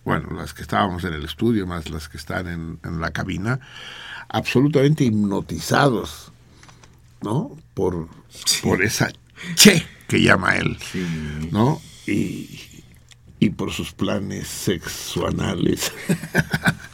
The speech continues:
Speaker 1: Es, es realmente maravilloso, es una combinación de, de humor con, con una, con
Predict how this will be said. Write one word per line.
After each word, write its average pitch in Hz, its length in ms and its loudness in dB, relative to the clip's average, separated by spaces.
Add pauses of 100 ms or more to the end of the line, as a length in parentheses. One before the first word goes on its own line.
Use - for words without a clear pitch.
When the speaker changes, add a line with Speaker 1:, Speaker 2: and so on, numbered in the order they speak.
(720)
Speaker 1:
Es, - 200 -4 (540)
es 165 180 2
realmente 160 600 0
maravilloso, 104 720 -2
es 143 100 -2
una 156 180 4
combinación 110 1200 0 (840)
de, 95 580 0 (240)
de 90 800 -6 (1120)
humor 110 640 8 (480)
con, 87 880 -4 (1700)
con - 260 -2
una, 98 960 -2 (1200)
con 92 220 -6